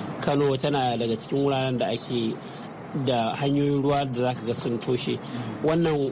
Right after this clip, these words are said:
kwamiti naku na koli, me kuke yi ne don ganin cewa an zaburar da jama'a sun kula da magudanan ruwansu?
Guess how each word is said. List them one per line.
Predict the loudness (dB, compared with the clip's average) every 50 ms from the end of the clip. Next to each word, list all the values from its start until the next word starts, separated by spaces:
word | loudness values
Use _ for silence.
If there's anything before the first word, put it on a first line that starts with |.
| 0
kwamiti | 0 0 2 2 0 0 0 2 2
naku | 4 4 2 2 0 0 0
na | 0 0
koli, | 0 0 0 2 2 2 0 0 0 0
me | 0 0 2 2 0
kuke | 0 -2 -4 -2 0 0 2
yi | 2 4 2 2
ne | 2 2 2
don | 2 0 0 0
ganin | 0 0 0
cewa | 0 0 0 0 0 0
an | 0 -2 0
zaburar | 0 0 0 0 0 0 0 0 2
da | 0 -2
jama'a | 0 0 0 0 2 2 2 0 0 -2 -4 -6 -8
sun | -8 -10 -6 -2 0 0 2 2 2 0 0 -2 -4 -8 -10 -12 -12 -12 -12 -10 -4 -2
kula | 0 0 2
da | 2 2 2 2 2
magudanan | 0 0 0 2 2 2 2 2 2 2
ruwansu? | 2 2 2 0 -2 -4 -8